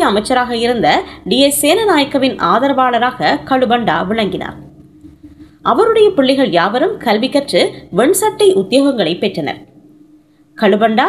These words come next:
வேல்விதான பதவியில் இருந்தபடியினால் அரசாங்க உத்தியோகத்தர்கள் அவரது வளவுவ வீட்டுக்கு வந்து செல்வர்.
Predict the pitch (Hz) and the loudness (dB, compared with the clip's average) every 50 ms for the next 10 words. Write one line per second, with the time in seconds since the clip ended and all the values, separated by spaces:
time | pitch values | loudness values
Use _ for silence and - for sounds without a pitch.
0 | 494 - - - 170 214 277 349 392 392 370 370 339 339 339 320 320 254 214 240 | -2 -4 -6 -2 0 2 2 2 4 4 4 4 4 2 0 0 0 0 0 -2
1 | 220 226 226 226 - - - 190 190 226 226 240 220 233 214 240 254 226 185 135 | -2 -2 -2 -2 -2 -2 -2 -2 0 0 0 0 0 0 0 0 0 0 0 0
2 | 165 269 381 381 - - - - - - 208 254 370 415 - 440 427 403 392 403 | 0 -2 -2 -6 -8 -14 -20 -10 -6 -4 -2 -2 -2 -4 -4 -4 -2 0 0 0
3 | 302 202 214 208 226 220 214 208 214 175 151 156 147 165 262 - - - 208 214 | 0 0 0 0 -2 -2 -2 -2 -2 -2 -2 -2 -2 0 0 0 0 -2 -2 0
4 | 247 254 226 220 247 233 - - 165 165 214 233 285 349 392 381 370 370 359 359 | -2 -2 0 0 0 0 -2 -4 -2 0 0 2 2 2 2 2 2 2 2 2
5 | 240 190 185 185 - 190 190 - 254 226 262 262 220 190 185 - 147 - - - | 2 2 0 0 0 -4 -4 -4 -2 0 0 0 0 -2 -4 -6 -6 -6 -6 -8
6 | - | -10